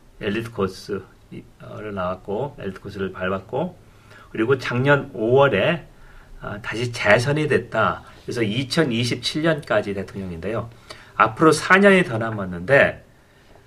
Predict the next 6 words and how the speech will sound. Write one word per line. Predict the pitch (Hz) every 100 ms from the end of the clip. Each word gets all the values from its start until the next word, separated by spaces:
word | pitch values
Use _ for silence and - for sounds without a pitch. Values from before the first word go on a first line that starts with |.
| _ - -
자, | - 101 85 - _ _ - - - -
프랑-, | - 175 170 156
어, | 120 117 120 110 - - _ _
의욕적으로 | - 131 151 170 - 147 131 131 151 160 117
연금 | 107 120 135 156 143
개혁법을 | - 113 117 120 113 104 101 110 98 92